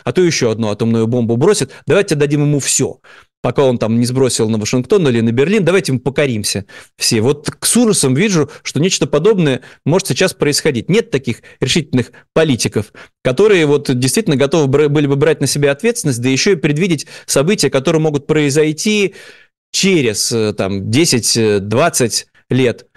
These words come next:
Тут на всякий случай тоже любопытно напомнить, что, например, Британия вступала и в Первую, и во Вторую мировую войну, когда непосредственно ей вроде бы ничего не угрожало. Это просто были обязательства союзные. Вот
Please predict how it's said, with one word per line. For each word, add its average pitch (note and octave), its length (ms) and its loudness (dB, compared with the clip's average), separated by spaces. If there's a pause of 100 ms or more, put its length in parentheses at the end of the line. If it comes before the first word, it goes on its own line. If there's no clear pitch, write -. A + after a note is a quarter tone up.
(160)
Тут B2+ 180 -4
на E3 100 0
всякий F#3 200 -2
случай G#3 280 0
тоже E3 440 2
любопытно D3 460 -2
напомнить, D3+ 440 0
что, - 140 -4
например, D3 380 0
Британия D3+ 440 0
вступала D#3+ 440 0
и C#3 80 0
в - 120 -10
Первую, B2+ 580 0 (100)
и C#3 80 2
во D#3 60 2
Вторую F#3 360 2
мировую D3 320 2
войну, E3 380 0 (180)
когда C#3+ 260 0
непосредственно D3+ 600 0
ей G3 120 2
вроде F3+ 220 0
бы F3 80 0
ничего G3+ 220 0
не E3 80 0
угрожало. D3 600 0 (200)
Это C#3+ 180 -2
просто A3 300 0
были E3+ 400 2
обязательства C#3+ 800 0 (240)
союзные. A#2+ 560 2
Вот C3+ 180 0